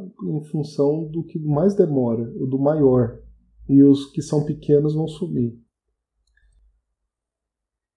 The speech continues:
Olha esse exemplo aqui, né? Máquina A e máquina B. A máquina A, ela executa o programa um em mil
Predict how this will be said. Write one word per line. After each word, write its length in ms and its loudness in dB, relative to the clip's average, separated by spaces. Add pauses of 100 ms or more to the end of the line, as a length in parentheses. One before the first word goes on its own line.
(1080)
Olha 220 2
esse 160 2
exemplo 400 4
aqui, 280 -2
né? 260 -4
Máquina 480 2
A 480 0 (380)
e 100 2
máquina 460 2
B. 360 -2 (460)
A 100 -2
máquina 400 0
A, 480 2
ela 160 -2
executa 420 -4
o 60 -20
programa 480 0
um 260 -2
em 140 -4
mil 200 0